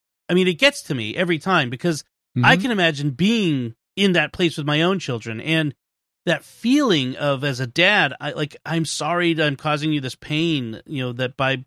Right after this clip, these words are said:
Speaker 1: by my situation, I, I,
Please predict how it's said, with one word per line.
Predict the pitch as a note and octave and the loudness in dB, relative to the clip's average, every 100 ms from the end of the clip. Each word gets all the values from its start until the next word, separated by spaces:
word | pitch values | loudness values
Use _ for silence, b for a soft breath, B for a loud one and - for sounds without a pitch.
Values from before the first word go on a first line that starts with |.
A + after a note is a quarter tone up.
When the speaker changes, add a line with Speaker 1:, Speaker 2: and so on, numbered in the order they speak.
| - | -4
Speaker 1:
by | C3 | -2
my | B2 C#3 D3 - - | 0 0 0 -4 -14
situation, | - D3 C#3 C3+ D3+ D3+ C3 B2 _ _ _ | -10 -8 -4 -4 -2 -4 -4 -6 _ _ _
I, | - D#3+ - | 0 0 0
I, | C3 D3 | -2 -2